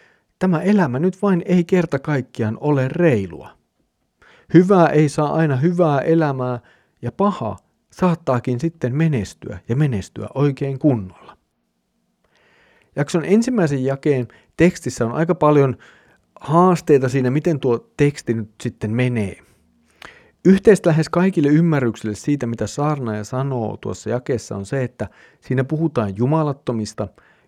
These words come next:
jotka jollakin tavalla ovat pyhässä paikassa, mahdollisesti siis temppelissä. Mahdollisesti pahantekijät ovat sitten sit kuitenkin noilla teoillaan saaneet siitä jotain hyötyä itselleen.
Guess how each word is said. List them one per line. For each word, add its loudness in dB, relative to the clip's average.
jotka -6
jollakin 4
tavalla 0
ovat -4
pyhässä 0
paikassa, -6
mahdollisesti -10
siis -4
temppelissä. -4
Mahdollisesti 2
pahantekijät 2
ovat -2
sitten -10
sit -18
kuitenkin 0
noilla -2
teoillaan 2
saaneet -2
siitä -4
jotain -6
hyötyä 0
itselleen. -10